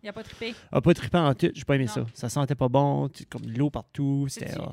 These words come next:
Speaker 1: c'est-tu un manège ?
Speaker 2: So, tu rentres dans comme une salle qui fait penser à imax, puis t'as des écrans partout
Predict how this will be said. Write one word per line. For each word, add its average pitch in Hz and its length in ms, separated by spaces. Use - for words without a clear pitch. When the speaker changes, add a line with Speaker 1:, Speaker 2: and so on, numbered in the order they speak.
Speaker 1:
c'est-tu 208 160
un 240 100
manège ? 190 360
Speaker 2:
So, 202 300
tu - 140
rentres 202 180
dans 214 120
comme 170 140
une 147 120
salle 185 320
qui - 80
fait 147 80
penser 139 300
à 165 40
imax, 151 640
puis - 80
t'as 151 100
des 135 200
écrans 190 200
partout 196 360